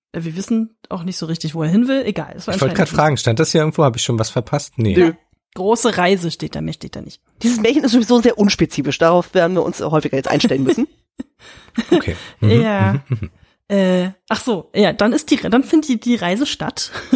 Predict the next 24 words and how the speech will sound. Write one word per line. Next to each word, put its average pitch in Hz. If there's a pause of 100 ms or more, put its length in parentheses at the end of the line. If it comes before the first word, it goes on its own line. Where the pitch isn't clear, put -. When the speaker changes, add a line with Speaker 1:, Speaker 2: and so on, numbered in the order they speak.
(220)
Speaker 1:
<laughs> -
Und 285
dann, 233 (120)
äh, 226 (120)
harter 233
Schnitt, 247
nächste 254
Szene, 226
geht's 196
nämlich 202
gleich 196
weiter. 180 (380)
Als 269
nun 269
die 208
Zeit 254
kam, 233
dass 180
er 190
wieder 190
auf 180
dem 156
Heimweg 208
war 151